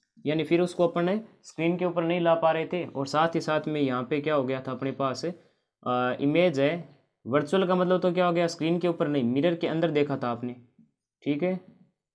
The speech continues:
तो ये चीज़ तो आपको inside the mirror दिखी, ठीक है। और प्लस में वर्चुअल और inside the mirror होने के साथ साथ इमेज कैसी बन रही थी, सीधी बन रही थी, यानी इरेक्ट या फिर अपराइट इमेज बन रही थी, ठीक है।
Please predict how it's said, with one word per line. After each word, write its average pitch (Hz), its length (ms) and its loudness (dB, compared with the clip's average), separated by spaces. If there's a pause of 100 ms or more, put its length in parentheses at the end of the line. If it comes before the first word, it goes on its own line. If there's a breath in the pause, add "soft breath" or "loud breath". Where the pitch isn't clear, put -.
(560)
तो 127 40 -8
ये 147 180 0
चीज़ 180 240 0
तो 170 80 0
आपको 165 300 2
inside 165 460 -2
the 165 160 0
mirror 160 260 -2
दिखी, 156 280 -6 (1080)
ठीक 147 200 -4
है। 123 180 0 (280 loud breath)
और 131 80 -4
प्लस 175 280 -2
में 180 120 2
वर्चुअल 160 480 0
और 156 360 -4
inside 175 440 0
the 170 140 0
mirror 156 280 2
होने 147 220 2
के 156 120 0
साथ 160 220 2
साथ 151 320 2
इमेज 160 480 2
कैसी 170 240 2
बन 156 140 0
रही 160 100 0
थी, 196 140 0
सीधी 175 280 2
बन 123 180 2
रही 117 100 2
थी, 113 160 -2
यानी 147 220 0
इरेक्ट 165 340 4 (1000)
या 139 240 4
फिर 156 280 2 (260)
अपराइट 131 400 0
इमेज 113 260 0
बन 101 120 -10
रही 107 180 -16
थी, - 160 -20 (480)
ठीक 143 180 -2
है। 196 100 2